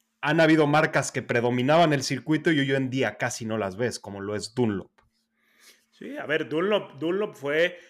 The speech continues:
Speaker 2: eh, vamos para allá, Dunlop tuvo una raqueta, eh, usada por, eh, Rod Laver,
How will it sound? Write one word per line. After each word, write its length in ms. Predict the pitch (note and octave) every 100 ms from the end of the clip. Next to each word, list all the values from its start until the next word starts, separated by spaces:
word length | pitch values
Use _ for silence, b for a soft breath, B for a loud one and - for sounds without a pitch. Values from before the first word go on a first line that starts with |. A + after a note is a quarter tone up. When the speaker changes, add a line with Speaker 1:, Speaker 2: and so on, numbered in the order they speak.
| B
Speaker 2:
eh, 600 | B2+ B2 A#2+ A#2+ A#2+ A#2+
vamos 260 | C3 C3+ C3+
para 160 | E3
allá, 340 | F3+ G#3+ B2 - A#2+
Dunlop 380 | C3+ E3 F#3 F#3
tuvo 220 | - E3+
una 240 | F3 E3+ D3+
raqueta, 800 | C#3 B2+ E3 D#3+ C#3+ C#3 - B B B
eh, 400 | A#2+ A#2 A#2 -
usada 880 | C#3 C3+ D3+ C#3 C3+ D3 D3+ - _
por, 720 | C#3 D3+ D3+ D#3+ D#3+ E3 C3+
eh, 200 | C3+ B2+
Rod 220 | B2 C#3+
Laver, 540 | C3+ D3+ D3 C3+ C3+